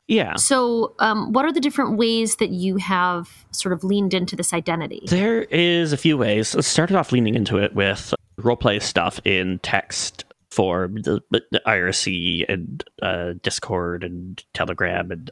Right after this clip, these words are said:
Speaker 1: other various text chat type things throughout the years. And more recently,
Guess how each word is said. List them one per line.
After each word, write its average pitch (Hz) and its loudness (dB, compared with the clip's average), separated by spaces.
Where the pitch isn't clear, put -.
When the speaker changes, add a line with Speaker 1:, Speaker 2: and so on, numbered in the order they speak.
Speaker 1:
other 90 -2
various 90 -2
text - -6
chat - 0
type - -4
things - -6
throughout 95 0
the 95 -8
years. 98 0
And 107 2
more 131 4
recently, 113 2